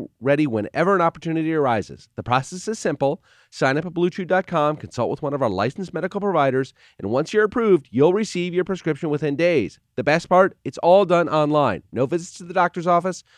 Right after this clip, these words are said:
no awkward conversations, and no waiting in line at the pharmacy. Blue Chew's tablets are made in the U S A and prepared and shipped directly to your door in a discreet package.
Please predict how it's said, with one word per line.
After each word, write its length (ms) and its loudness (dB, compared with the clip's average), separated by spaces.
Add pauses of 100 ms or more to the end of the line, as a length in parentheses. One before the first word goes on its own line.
(160)
no 200 2
awkward 300 2
conversations, 720 -4 (120)
and 200 -4
no 200 4
waiting 300 2
in 60 -2
line 200 -2
at 40 -10
the 60 -8
pharmacy. 520 -6 (420)
Blue 160 2
Chew's 240 -4
tablets 360 2
are 100 0
made 200 2
in 40 -6
the 80 -4
U 140 4
S 140 2
A 220 2
and 100 -4
prepared 400 -2
and 100 -14
shipped 220 -4
directly 380 -2
to 100 -12
your 100 -2
door 260 2
in 120 -4
a 40 -6
discreet 440 -4
package. 540 -6